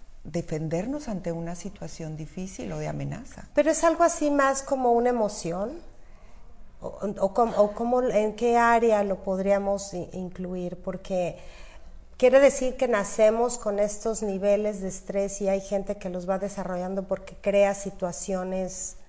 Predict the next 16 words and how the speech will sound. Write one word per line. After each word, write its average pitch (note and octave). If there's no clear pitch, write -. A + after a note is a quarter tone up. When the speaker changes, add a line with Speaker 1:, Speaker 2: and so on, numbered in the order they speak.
Speaker 2:
irreales, F#3+
o, F3
o F3+
cómo G3
Speaker 1:
El B3+
estrés D4
es G4
una, F4
es -
una C#4
respuesta B3
fisiológica, E3
básicamente. D3+
Speaker 2:
Ujú, -
ok. F3
Speaker 1:
Es D#3+